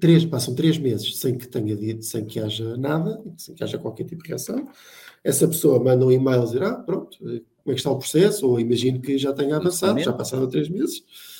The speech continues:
Speaker 1: Pronto. Zero resposta. Zero.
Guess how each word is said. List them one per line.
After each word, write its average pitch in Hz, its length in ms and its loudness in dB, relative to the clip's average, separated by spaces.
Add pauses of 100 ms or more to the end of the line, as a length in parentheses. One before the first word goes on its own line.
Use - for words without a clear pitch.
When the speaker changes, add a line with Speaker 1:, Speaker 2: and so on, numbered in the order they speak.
(360)
Speaker 1:
Pronto. - 240 -2 (720)
Zero 147 300 6
resposta. - 500 -10 (240)
Zero. 104 400 -6